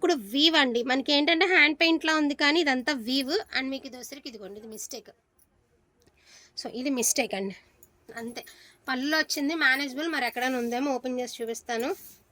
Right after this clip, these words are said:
ఎక్సలెంట్ ఉంటుందండి. దీనికి కూడా కాంట్రాస్ట్ వేశారు అంటే బ్లౌజ్ లుక్కే మారిపోతుందండి, శారీ లుక్ మారిపోతుంది. And యాక్చువల్గా బుటీస్ వచ్చింది కాబట్టి ఇలాగే కంటిన్యూషన్ అనే చేసేయచ్చు. ట్వెల్వ్ డబల్ నైన్ ఫ్రీ షిప్పింగ్ అండి,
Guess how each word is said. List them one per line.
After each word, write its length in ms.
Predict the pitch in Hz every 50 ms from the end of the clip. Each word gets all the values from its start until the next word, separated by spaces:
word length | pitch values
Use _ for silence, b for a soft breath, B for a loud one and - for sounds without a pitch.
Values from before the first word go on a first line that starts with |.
| _ _ _ _ _ _ - _ _ _ _ _ _ _ _ _ _ _ _ - - _ _ _ - - - - - - -
ఎక్సలెంట్ 460 | - - - 240 247 254 262 254 247 247
ఉంటుందండి. 440 | 226 - 220 202 233 226 220 214 233 233
దీనికి 300 | 240 233 262 277 277 - -
కూడా 160 | 302 311 320 311 - -
కాంట్రాస్ట్ 500 | 269 254 254 262 277 285 294 302 - - 277
వేశారు 360 | 277 262 262 277 277 277 285 294 277
అంటే 180 | 269 262 240 294 254 240
బ్లౌజ్ 260 | 247 233 233 254 262 269 254
లుక్కే 380 | 240 - - - - - 302 302 285
మారిపోతుందండి, 640 | 269 247 247 240 247 240 - 220 220 220 214 214 208 -
శారీ 220 | 226 208 208 226 233 226
లుక్ 200 | 220 - - 247 247
మారిపోతుంది. 440 | 233 220 220 - 226 - 220 226 339 B B B B B B B B B 269
And 100 | 285 294 277
యాక్చువల్గా 300 | 269 262 - 302 311 330 302 247
బుటీస్ 280 | 269 262 - 339 330 349 339
వచ్చింది 280 | 285 - 302 294 294 294
కాబట్టి 180 | 311 320 320 285
ఇలాగే 200 | 269 277 294 330 - 320
కంటిన్యూషన్ 500 | 294 262 277 277 277 277 247 262 269 254
అనే 100 | 269 285 277
చేసేయచ్చు. 360 | 262 226 - 226 202 - 226 -
ట్వెల్వ్ 260 | 269 269 277 302 302 320
డబల్ 200 | 285 302 294 311
నైన్ 120 | 330 349 339
ఫ్రీ 100 | 339 302 294 -
షిప్పింగ్ 300 | 294 - 277 247 240 214
అండి, 160 | 214 202 208